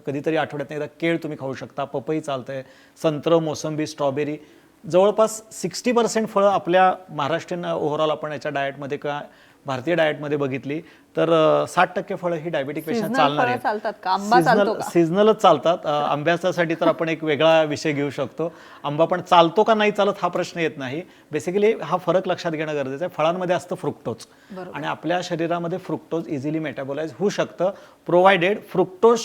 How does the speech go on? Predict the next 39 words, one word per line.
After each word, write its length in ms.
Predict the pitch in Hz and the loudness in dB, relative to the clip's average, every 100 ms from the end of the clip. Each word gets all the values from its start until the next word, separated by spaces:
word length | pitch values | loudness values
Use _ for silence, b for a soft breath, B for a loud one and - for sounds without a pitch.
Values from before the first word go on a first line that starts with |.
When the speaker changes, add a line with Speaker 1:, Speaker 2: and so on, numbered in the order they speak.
| - - - | -6 -8 0
Speaker 1:
should 260 | 208 214 226 | 2 2 0
be 300 | 233 - 175 | 0 4 4
consumed 420 | 170 190 240 202 | 6 4 4 4
before, 420 | 180 - 196 220 - 175 | 0 0 0 0 -4 -6
अ, 80 | |
glucose. 500 | 151 165 147 120 - - _ | 0 0 0 -6 -8 -20 _
फ्रुक्टोज 480 | - 160 - 202 180 | -6 -6 -2 -2 0
हे 220 | 185 208 | 0 -2
ग्लुकोजच्या 640 | 226 175 160 175 175 - 156 | -2 -2 -2 -4 -6 -6 -6
अगोदर 260 | 147 147 147 | -4 -6 -6
खाल्लं 220 | 135 117 | -8 -8
गेलं 160 | 117 - | -10 -14
पाहिजे. 520 | 117 101 - - 226 | -16 -18 -20 -16 -10
Speaker 2:
बरं. 100 | 226 - | -8 -6
Speaker 1:
म्हणून 200 | 156 196 | -4 0
जर 100 | 196 | 2
का 120 | 220 | 2
कुणाला 280 | 214 196 208 | 0 2 0
फळं 240 | 208 185 | 2 4
एन्जॉय 300 | 214 202 190 | 4 4 2
करायचे 280 | 190 180 175 | 0 -2 -4
आहेत, 120 | - | -6
फळं 140 | 165 175 | -4 -4
खायचे 220 | 170 156 185 | -4 -4 -6
आहेत, 420 | 185 _ _ 156 | -8 _ _ -6
either 200 | 147 190 | -2 0
तुम्ही 160 | 202 202 | 0 0
एम्प्टी 220 | 170 175 | 0 -2
स्टमक 280 | 175 170 156 | -2 -2 -2
घ्या 180 | 131 151 | -4 -4
Speaker 2:
हम्म. 480 | 170 - 214 208 208 | -6 -14 -12 -10 -6
Speaker 1:
किंवा 500 | 170 175 196 214 220 165 | -4 0 2 2 0 -2
दुपारचं 420 | 156 180 185 196 | 0 2 2 0
जेवण 300 | 180 175 185 | 0 -2 -2
झाल्यानंतर 500 | 170 165 175 170 175 | -2 -2 -4 -6 -6
एक 180 | 175 175 | -6 -6
तीन 120 | 165 | -6
ते 60 | 160 | -4
चार 200 | 151 | -4